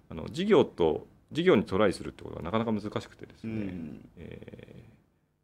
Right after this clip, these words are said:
Speaker 1: ー、やっぱりその、僕らとしてはその事業責任を負ってプロジェクトを全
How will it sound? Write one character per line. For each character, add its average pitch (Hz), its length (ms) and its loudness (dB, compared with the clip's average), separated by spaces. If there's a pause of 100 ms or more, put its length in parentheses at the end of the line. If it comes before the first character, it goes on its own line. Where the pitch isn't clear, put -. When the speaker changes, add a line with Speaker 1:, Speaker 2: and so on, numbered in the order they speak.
(1300)
Speaker 1:
ー、 - 20 -16
や - 40 -18 (640)
っ - 20 -4
ぱ - 80 4
り - 40 4
そ 104 100 2
の、 87 200 0 (220)
僕 127 120 4
ら 127 80 6
と 92 80 0
し - 80 -4
て 98 80 -4
は 87 100 2
そ 78 120 -6
の 76 120 -6
事 90 140 -6
業 98 140 0
責 110 160 -6
任 80 100 -2
を 82 40 -4
負 82 80 -6
っ - 40 -10
て - 220 -8
プ 95 100 -6
ロ 85 60 -4
ジ 78 60 -8
ェ - 20 -16
ク - 60 -20
ト 90 80 -4
を 82 40 -4
全 78 100 -8